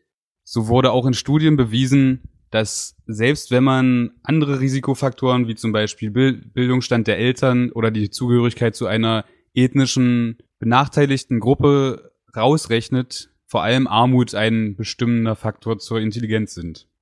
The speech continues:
So lässt sich festhalten, dass der I Q niedriger ist, je ärmer das Kind beziehungsweise die Familie ist. Ähm, diese Umwelteinflüsse haben vor allen Dingen,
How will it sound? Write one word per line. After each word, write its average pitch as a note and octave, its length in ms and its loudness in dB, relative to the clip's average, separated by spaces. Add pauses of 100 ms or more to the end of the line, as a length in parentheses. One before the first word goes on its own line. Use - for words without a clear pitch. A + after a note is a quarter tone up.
(480)
So - 140 -8
lässt A#2+ 240 0
sich - 120 -6
festhalten, D3+ 760 2 (380)
dass A2 180 -4
der A#2 120 -4
I B2 60 -2
Q B2+ 440 -2
niedriger D3+ 540 0
ist, C#3+ 480 -2
je A2 320 -2
ärmer A#2 800 2 (240)
das A2+ 180 -4
Kind B2+ 340 0
beziehungsweise A2 560 -4
die A2 120 -8
Familie A2+ 460 2
ist. - 400 -12 (600)
Ähm, G#2 360 -2
diese B2+ 400 0 (160)
Umwelteinflüsse D3 800 0
haben A#2 240 0
vor A2+ 220 -4
allen C3 300 2
Dingen, B2+ 600 -2